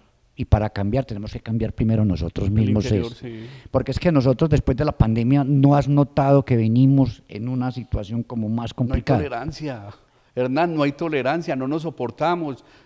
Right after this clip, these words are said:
Speaker 2: Ya el vecino va a dar reversa en su carro o va a dejar el mercado, ya el otro lo está denunciando, ya los vigilantes se están metiendo a que, "Señor, retire ese carro porque usted no puede parquear aquí".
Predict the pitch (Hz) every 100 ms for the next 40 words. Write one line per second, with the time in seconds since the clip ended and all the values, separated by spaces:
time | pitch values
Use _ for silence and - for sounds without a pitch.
0 | - 135 143 151 156 175 170 185 175 180
1 | 170 165 165 165 170 170 170 165 170 147
2 | 135 147 147 170 160 135 151 160 160 156
3 | 135 - 147 151 165 - - - 127 156
4 | 175 170 165 160 135 147 160 151 147 151
5 | 156 139 139 151 156 147 135 131 147 147
6 | 165 156 - _ - 139 139 135 147 165
7 | 151 156 156 147 - 143 117 - - 143
8 | 135 175 185 147 160 156 160 175 180 175
9 | 175 156 151 139 - 151 151 175 170 131
10 | 123 143 151 - 180 175